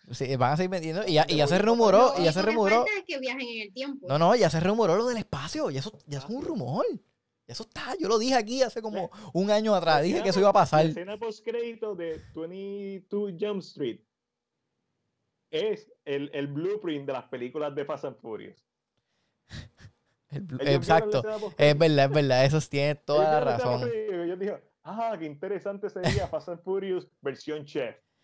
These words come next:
Speaker 1: Es cierto,
Speaker 2: Fast and
Speaker 1: es
Speaker 2: Furious
Speaker 1: cierto.
Speaker 2: versión super, Fast and Furious en el espacio. Fast and Furious. Ay, Dios, porque siempre tenemos que terminar hablando
Speaker 1: Pues,
Speaker 2: de
Speaker 1: porque
Speaker 2: ello.
Speaker 1: pues, pero nada, con eso
Speaker 2: <laughs> Ah.
Speaker 1: cerramos, corillo, que tenemos
Speaker 3: Es
Speaker 1: que
Speaker 3: más, ¿tú sabes qué? Espérate,
Speaker 1: despedirnos
Speaker 3: espérate.
Speaker 1: antes
Speaker 3: Tengo
Speaker 1: de
Speaker 3: que
Speaker 1: irnos.
Speaker 3: decir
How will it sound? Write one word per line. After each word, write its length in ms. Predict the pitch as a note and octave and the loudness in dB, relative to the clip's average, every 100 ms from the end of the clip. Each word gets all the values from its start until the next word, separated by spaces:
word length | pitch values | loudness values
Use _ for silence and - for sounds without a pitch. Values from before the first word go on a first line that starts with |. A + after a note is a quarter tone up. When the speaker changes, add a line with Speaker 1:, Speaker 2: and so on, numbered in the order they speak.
| _ - - | _ -20 0
Speaker 1:
Es 160 | C3+ B2+ | 2 4
cierto, 240 | C#3+ B2 - | 4 4 4
Speaker 2:
Fast 40 | |
and 80 | B2+ | 2
Speaker 1:
es 80 | - | 4
Speaker 2:
Furious 180 | B2 A#2 | 2 0
Speaker 1:
cierto. 180 | F#3 | -2
Speaker 2:
versión 320 | A#2 C#3+ D#3 C#3+ | -2 -2 -8 -8
super, 320 | E3+ D3+ - | -10 -10 -10
Fast 260 | D#3+ E3 F3+ | -10 -8 -10
and 120 | F#3 | -12
Furious 280 | F#3 F#3+ F#3 | -10 -12 -12
en 120 | E3+ | -12
el 100 | C#3+ | -10
espacio. 580 | B2+ - C#3+ C#3 A#2+ G2 _ _ _ _ _ _ _ _ | -10 -6 -6 -6 -10 -16 _ _ _ _ _ _ _ _
Fast 180 | B2 - | -16 -14
and 100 | B2 | -14
Furious. 460 | - A#2+ A#2 A2 G#2 - | -12 -10 -8 -8 -12 -16
Ay, 200 | A2+ G#2+ | -14 -10
Dios, 240 | G2+ G#2+ - | -6 -6 -6
porque 200 | G#2+ A2 | -8 -6
siempre 280 | C#3 C#3+ | -8 -6
tenemos 260 | C3 B2+ B2+ | -6 -6 -8
que 80 | B2 | -8
terminar 300 | A#2+ A#2 A2+ | -8 -8 -6
hablando 160 | A2+ G#2+ | -6 0
Speaker 1:
Pues, 220 | C#3 C#3+ | 2 2
Speaker 2:
de 60 | G#2 | 0
Speaker 1:
porque 180 | B2+ A#2+ | -4 -2
Speaker 2:
ello. 40 | |
Speaker 1:
pues, 180 | A#2+ C3+ - | 0 0 -2
pero 240 | - B2 B2 | 0 2 4
nada, 240 | D3 D3 | 4 4
con 160 | C3+ C3 | 4 0
eso 140 | C#3+ | -2
Speaker 2:
<laughs> 0 | |
Ah. 40 | F3 | -2
Speaker 1:
cerramos, 440 | F#3 D#3 E3 E3 | 0 0 0 -2
corillo, 460 | - B2+ C#3+ C#3+ A#2+ | -2 -2 0 -2 -2
que 60 | A#2+ | -2
tenemos 300 | A#2+ B2+ C#3 | -2 -2 -2
Speaker 3:
Es 40 | |
Speaker 1:
que 200 | - D3 | 2 2
Speaker 3:
más, 80 | A#3+ G#4 | 2 -6
¿tú 60 | - | -4
sabes 160 | C3 | -2
qué? 200 | F4+ F4+ | -2 -2
Espérate, 120 | C#3 - D3+ | -4 -4 -8
Speaker 1:
despedirnos 260 | B2+ A#2+ A2 | -8 -6 -8
Speaker 3:
espérate. 540 | - B3 B3 A3 F#3+ _ - | -8 -8 -8 -10 -16 _ -12
Speaker 1:
antes 200 | B2 C#3 | -8 -4
Speaker 3:
Tengo 100 | C#3+ | -2
Speaker 1:
de 60 | B2+ | -4
Speaker 3:
que 60 | |
Speaker 1:
irnos. 140 | - D4+ | -6 -10
Speaker 3:
decir 480 | D4+ C4+ C4 G#3+ | -10 -8 -8 -8